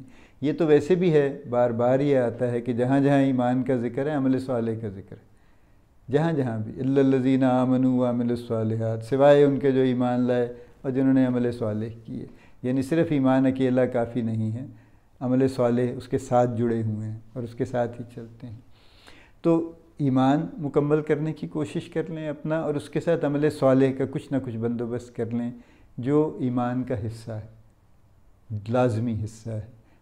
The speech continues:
तो फिर यह है कि हमारा ईमान बहरहाल बेहतर किसी शक्ल में आ जाएगा इंशाअल्लाह। और तीसरी बात मैंने ये कही है कि कोशिश करें कुरान पाक को तर्जुमे के साथ जब भी पढ़ सकें,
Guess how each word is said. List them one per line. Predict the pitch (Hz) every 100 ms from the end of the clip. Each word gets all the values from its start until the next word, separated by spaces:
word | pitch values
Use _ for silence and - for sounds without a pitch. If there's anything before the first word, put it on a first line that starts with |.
| -
तो | 151
फिर | 175
यह | 160 151
है | 147
कि | - 147
हमारा | 139 127 131
ईमान | 127 117 120 120 139 - - - - - _ _ -
बहरहाल | 120 120 123
बेहतर | 123 110 - 123 - - _ -
किसी | 113 131
शक्ल | 127 127 139
में | 135 131
आ | 127
जाएगा | 127 131 127
इंशाअल्लाह। | 127 117 127 120 120 123 - - - -
और | 147
तीसरी | - 175 175 185
बात | 165 160 160
मैंने | 156 151
ये | 151
कही | 151 131 131
है | 131 170 - - _ _ -
कि | 143 147 - - - - - _ _ _ -
कोशिश | 160 - 175
करें | 156 131 135 - -
कुरान | - 127 127 127
पाक | 127 127 -
को | 123
तर्जुमे | 123 113 120 123
के | 120
साथ | 110 120 117
जब | 156 180
भी | 170
पढ़ | 131
सकें, | 110 123 110